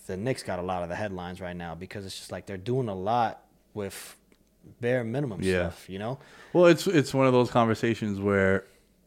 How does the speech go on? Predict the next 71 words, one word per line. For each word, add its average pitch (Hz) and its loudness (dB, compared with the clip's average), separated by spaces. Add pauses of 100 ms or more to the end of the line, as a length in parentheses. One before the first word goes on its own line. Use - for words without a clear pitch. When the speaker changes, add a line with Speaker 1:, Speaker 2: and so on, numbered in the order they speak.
Speaker 2:
it's, - -4 (200)
it's 123 -2
always 120 4
gonna 120 2
be 110 2
a 104 2
Knicks 104 -2
town. 107 2
It's 107 0
always 143 4
gonna 143 4
be 143 4
a 139 2
Yankee 127 0
town. 90 -4
Speaker 1:
Right. 110 -2 (220)
Speaker 2:
No 131 -2
matter 151 12
what. 135 8 (160)
And, 117 2
Speaker 1:
Yeah. 107 2 (100)
Speaker 2:
you 131 0
know, 117 2
we, 123 -2
we 120 -4
root 127 -2
for 113 2
one 123 2
team 151 0
and 123 2
we 120 2
root 123 2
against 120 0
another. 110 -2 (440)
But 110 0
that's 120 4
just 123 -2
how 98 2
it's - -4
gonna 90 -8
be. 92 -4
Speaker 1:
Yep. 104 -4
Speaker 2:
The, 107 4
the 104 0
Mets 110 0
could 117 2
go 110 2
on 110 4
and 104 0
win 104 -2
five 101 0
straight 101 -2
World 95 -4
Series. 90 -2
It's, - -10
it's 104 -10
still 98 -8
gonna 98 -4
be 101 -2
a 98 0
pinstripe 98 -6
town. 98 -4
Speaker 1:
More 110 -2
Speaker 2:
This 104 0
Speaker 1:
likely 107 -2
Speaker 2:
is 107 0
what 98 0
Speaker 1:
than 98 0
Speaker 2:
it 113 2
Speaker 1:
not. - 2
Speaker 2:
is. - -10